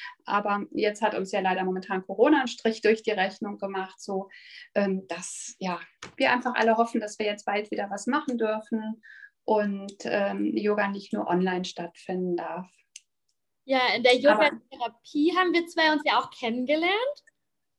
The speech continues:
Speaker 1: Genau,
Speaker 2: Hat mich riesig
Speaker 1: das war
Speaker 2: gefreut. Und sag mal, auf deinem privaten Yoga-Weg, hattest du da damals auch Schwierigkeiten?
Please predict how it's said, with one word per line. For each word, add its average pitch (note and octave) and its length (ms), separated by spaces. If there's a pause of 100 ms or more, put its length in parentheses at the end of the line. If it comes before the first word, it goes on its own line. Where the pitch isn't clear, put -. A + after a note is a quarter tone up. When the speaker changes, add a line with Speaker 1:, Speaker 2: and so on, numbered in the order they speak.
(140)
Speaker 1:
Genau, A#3+ 460
Speaker 2:
Hat A3+ 40
mich D#4+ 100
riesig D#4+ 140
Speaker 1:
das D4 60
war G#3 120
Speaker 2:
gefreut. C4+ 760 (540)
Und D4 200
sag F#4 180
mal, D#4+ 180
auf C#4+ 160
deinem D#4+ 240
privaten D4+ 720
Yoga-Weg, G3 840
hattest C4+ 320
du C#4 60
da B3 220
damals A#3+ 440
auch A#3+ 220
Schwierigkeiten? D#4 1040